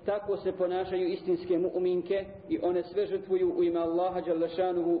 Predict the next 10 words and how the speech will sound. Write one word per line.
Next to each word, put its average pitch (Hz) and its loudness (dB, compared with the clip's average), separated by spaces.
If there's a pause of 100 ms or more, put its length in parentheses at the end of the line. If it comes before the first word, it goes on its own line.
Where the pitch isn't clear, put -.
(140)
slijedeći 190 0
Rasula 175 2
sallallahu 175 0
alejhi 175 0
ve 170 0
sellem 170 -2
i 170 2
uzdižući 165 0 (200)
bajrak 160 0 (100)
Islama. 165 -2